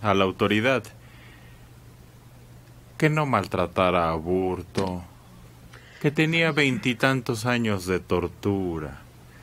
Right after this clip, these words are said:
que no puede ver a su familia, que está incomunicado, que lo tienen muy mal. Vámonos, emite su declaración.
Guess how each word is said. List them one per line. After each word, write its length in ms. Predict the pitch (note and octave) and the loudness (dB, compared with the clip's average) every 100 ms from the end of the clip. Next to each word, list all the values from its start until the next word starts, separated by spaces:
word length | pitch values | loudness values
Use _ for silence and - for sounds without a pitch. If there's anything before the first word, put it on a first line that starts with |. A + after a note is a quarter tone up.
| - - | -20 -4
que 120 | - C3+ | 2 2
no 200 | C#3 A2 | 2 0
puede 380 | G#2 G2 E2+ D#2+ | 0 2 0 0
ver 220 | E2 D#2+ | 0 0
a 80 | D#2 | -4
su 180 | D#2 | -8
familia, 1000 | C#2+ D2 C#2 D2 D#2+ E2 D#2 D2 D2+ - - - - - - - - | -8 -8 -6 -6 -4 -4 -4 -6 -8 -10 -14 -20 -20 -20 -20 -20 -4
que 100 | A#2+ | -2
está 260 | G#2+ B2 A#2 | 0 -2 -2
incomunicado, 1160 | G#2+ A2 G2+ G2+ G2+ - A2+ A#2+ C3 - A#2 - - - - _ _ - - - | -2 -2 -2 -2 -4 -4 -4 -4 -4 -6 -8 -8 -8 -8 -12 _ _ -20 -20 -2
que 120 | A#2+ | 4
lo 180 | G#2 G#2+ | 4 4
tienen 400 | A2 F2+ E2 D#2 | 2 0 0 -4
muy 260 | D2+ D#2 D2+ | -4 -4 -4
mal. 680 | D2+ E2+ F#2+ A2 A2 G2 F2 - - - - - - - - - - - | -2 -2 0 -2 -2 -4 -8 -16 -20 -20 -20 -20 -20 -20 2 4 4 0
Vámonos, 600 | B2 B2 G#2+ E2 - - G2 | 0 2 0 -2 -6 -4 0
emite 340 | G#2 A2 G#2 | 0 0 -2
su 160 | G2+ F2 | 0 -2
declaración. 720 | E2 F2 D#2+ D2+ F2+ D#2 | -2 -2 -4 -4 -4 -6